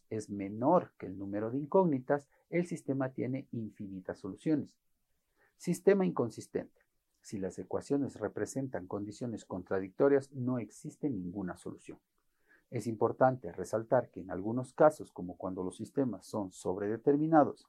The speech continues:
más ecuaciones que incógnitas, puede no existir una solución exacta, y en su lugar se utiliza una aproximación de la solución,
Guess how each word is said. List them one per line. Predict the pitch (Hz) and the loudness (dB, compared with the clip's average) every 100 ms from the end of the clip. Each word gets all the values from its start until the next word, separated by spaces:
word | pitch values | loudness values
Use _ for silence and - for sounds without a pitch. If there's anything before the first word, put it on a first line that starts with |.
| _ | _
más | 107 120 143 110 | -2 6 6 6
ecuaciones | 92 98 107 98 - | 0 -4 -4 -6 -4
que | |
incógnitas, | 139 196 170 139 147 - _ _ - _ _ | 2 6 6 4 -2 -4 _ _ -20 _ _
puede | 202 185 131 | 8 8 6
no | 120 143 | 0 -2
existir | - 104 - 170 175 _ _ - | -4 -10 0 0 0 _ _ 0
una | 165 135 | 0 2
solución | 98 104 92 - 156 156 - | -4 -6 -6 -4 0 0 -2
exacta, | 107 - - - _ - _ _ _ - | -10 -6 -6 -6 _ -20 _ _ _ -14
y | 101 | -8
en | 90 | -8
su | - 92 | -8 -10
lugar | 101 123 131 _ - _ | 4 4 4 _ -20 _
se | - | -2
utiliza | 131 123 139 147 131 - | 0 4 2 2 -2 0
una | 143 127 | 2 2
aproximación | - 92 - 95 95 - 147 156 | 0 -6 -6 -10 -10 -2 0 2
de | |
la | 151 135 | 0 0
solución, | 151 139 139 - | -4 -2 -2 -4